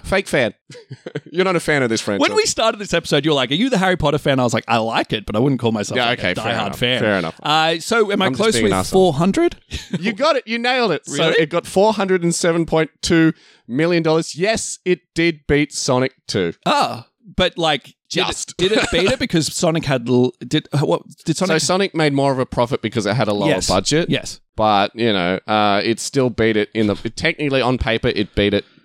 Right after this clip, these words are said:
Speaker 1: just. However, this was the lowest performing, uh, movie in the Harry Potter franchise.
Speaker 2: Yeah, that, that's no surprise.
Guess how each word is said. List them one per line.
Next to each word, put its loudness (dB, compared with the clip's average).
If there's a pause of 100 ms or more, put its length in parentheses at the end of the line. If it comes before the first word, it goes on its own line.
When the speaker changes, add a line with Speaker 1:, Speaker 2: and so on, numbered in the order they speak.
Speaker 1:
just. -2 (300)
However, 0 (160)
this 0
was 0
the 0
lowest 2
performing, 2
uh, 2
movie 4
in 4
the 2
Harry 2
Potter -2
franchise. -4
Speaker 2:
Yeah, -4
that, -2
that's -4
no 0
surprise. -4